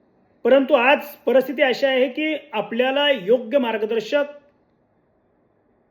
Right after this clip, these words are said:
आणि योग्य वेळेमध्ये मिळत नाहीये. त्याच्यामुळं अनेक लोकांकडे सगळ्या घटकासून भाषण व्यवस्थित बोलता येत नाहीये.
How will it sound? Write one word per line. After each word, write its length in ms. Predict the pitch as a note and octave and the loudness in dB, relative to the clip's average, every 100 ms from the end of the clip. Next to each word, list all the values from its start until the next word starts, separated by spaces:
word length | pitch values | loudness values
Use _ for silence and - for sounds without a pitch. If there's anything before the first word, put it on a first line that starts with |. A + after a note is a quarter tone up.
| _ | _
आणि 260 | F#3 A3 A#3+ | -6 -2 -2
योग्य 380 | F3+ A#3+ A3 C#4+ | 2 2 4 -2
वेळेमध्ये 540 | F#3 A3+ C#4+ C#4 B3+ | 2 2 4 0 -2
मिळत 280 | A#3 G#3 G3+ | -2 -4 -6
नाहीये. 360 | F3 D3+ C#3+ - _ _ _ _ _ | -10 -12 -12 -18 _ _ _ _ _
त्याच्यामुळं 380 | F#3+ A3+ C4+ C#4 | -4 0 2 2
अनेक 300 | G#3+ C4+ C#4 | 2 0 0
लोकांकडे 680 | A#3+ A#3+ B3+ C4 - C4+ C#4 | -4 -4 -6 -6 -4 0 0
सगळ्या 440 | - A3+ F3+ D4 | 0 -8 0 2
घटकासून 600 | B3+ A3+ B3 A3 A3 D#3+ - _ _ _ | 2 -2 -4 -4 -6 -10 -16 _ _ _
भाषण 320 | D3+ F3 A#3 A3 | -8 -6 -6 -2
व्यवस्थित 300 | G3+ G3+ E3 | -4 -4 -10
बोलता 280 | E3+ D#3+ | -10 -8
येत 160 | D#3 C#3+ | -8 -10
नाहीये. 360 | C#3 B2+ C#3 _ | -12 -16 -20 _